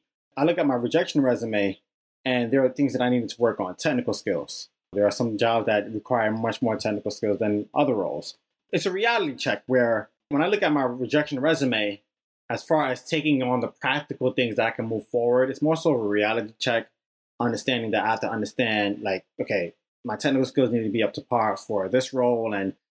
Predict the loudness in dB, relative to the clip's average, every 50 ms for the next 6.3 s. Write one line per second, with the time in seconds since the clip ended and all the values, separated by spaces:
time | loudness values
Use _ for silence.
0 | _ _ _ _ _ _ _ 2 2 2 2 2 0 0 0 0 0 -2 -2 0
1 | 0 2 2 2 2 2 2 2 0 2 0 -2 -2 0 0 -2 -2 -2 -4 -4
2 | -2 0 0 0 0 -2 -2 -2 0 -2 0 0 0 2 2 0 0 -2 -2 -2
3 | -2 -2 0 0 2 2 2 2 2 0 -4 -8 -4 -2 0 2 2 2 0 -2
4 | -4 -10 _ _ _ _ _ _ -2 0 2 2 0 0 -2 0 0 0 0 0
5 | -2 -6 -6 -2 0 0 0 2 2 2 2 2 2 2 0 -2 -4 -8 -4 -2
6 | 0 0 0 -2 -6